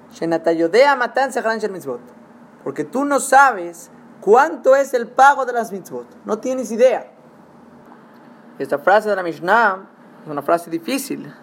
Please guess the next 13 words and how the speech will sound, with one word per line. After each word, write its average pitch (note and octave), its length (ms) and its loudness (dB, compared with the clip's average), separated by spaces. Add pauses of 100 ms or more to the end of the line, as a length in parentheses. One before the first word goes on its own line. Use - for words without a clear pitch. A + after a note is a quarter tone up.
difícil, F3 680 -8
complicada D#3 500 -2
de A#3 60 0
entender. D#3 580 -10 (1300)
Porque D3 160 -12
primero G3 280 -2
que G3 100 -4
nada F#3+ 500 -2 (160)
hay E3 100 -12
que E3 80 -8
introducir E3+ 800 -6 (540)
la D3 60 -4
opinión A#3 720 -2